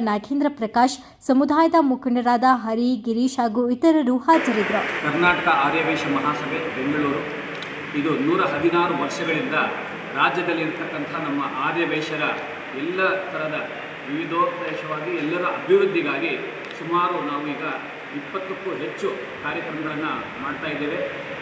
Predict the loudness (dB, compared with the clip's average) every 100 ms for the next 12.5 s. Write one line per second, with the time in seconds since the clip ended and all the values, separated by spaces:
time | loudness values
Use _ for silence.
0 | -10 -8 -4 2 2 2 0 -4 -8 -6
1 | -4 -2 0 0 2 2 0 0 -6 -8
2 | -8 -4 -2 0 0 -2 -6 -8 -8 -8
3 | -4 -2 0 -2 -4 -2 -2 -2 0 0
4 | -2 -6 -8 -10 -10 -8 -6 -2 0 0
5 | -2 -2 -6 -4 -4 -4 -2 -2 -2 -2
6 | -2 -2 -4 -6 -2 0 0 0 2 2
7 | 2 0 -2 -4 -2 -2 -2 -6 -10 -10
8 | -6 -4 -2 -2 -2 -2 -2 -2 -2 0
9 | 0 -2 -6 -10 -6 -2 -2 -2 -4 -8
10 | -12 -12 -12 -10 -2 0 2 0 -4 -6
11 | -10 -8 -2 0 0 0 -2 -4 -2 -2
12 | -2 -4 -6 -8 -12